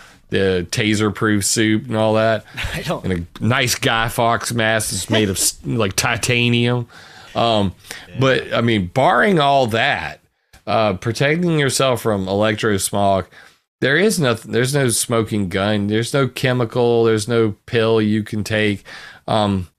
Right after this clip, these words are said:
Speaker 1: the best you can do is, you know, really, um, you know, th-, obviously the earthing and grounding is the best solution for that sort of thing.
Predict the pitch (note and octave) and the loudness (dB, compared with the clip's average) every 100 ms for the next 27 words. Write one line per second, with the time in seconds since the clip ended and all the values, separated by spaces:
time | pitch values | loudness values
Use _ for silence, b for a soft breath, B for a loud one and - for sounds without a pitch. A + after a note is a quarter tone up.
0 | _ - A#2 B2+ D3 D3 D3+ C3 B2 C3 | _ -4 -2 2 0 0 -2 0 2 2
1 | A#2+ G#2+ G#2+ A2 G#2+ G#2 G2+ F#2+ A2 B2+ | 2 2 0 -2 0 -2 -2 -2 0 2
2 | B2+ A#2+ - B B B - G#2+ G#2 G2+ | 2 0 -4 B B B -4 0 2 0
3 | F#2+ D#2+ _ _ _ _ _ _ _ - | -2 -6 _ _ _ _ _ _ _ -4
4 | A2 G2 F#2 - _ _ G#2+ G#2+ - F#2+ | 0 2 0 -4 _ _ -20 -16 -12 -4
5 | G#2+ A#2 B2 A#2+ A#2 A2 G#2 A2 A2 A2+ | 0 2 2 2 0 2 2 2 2 0
6 | G#2+ G2 G#2 G#2 A2 A2+ G#2+ G2+ G2+ F#2+ | 0 0 0 2 0 0 0 -2 -4 -2
7 | G2+ - G#2 G2 - G2 G2+ G2 F#2 - | 0 0 -2 -2 -4 -6 -2 -2 -2 -2
8 | G2+ F#2 G2+ G2 | -4 -4 -4 -4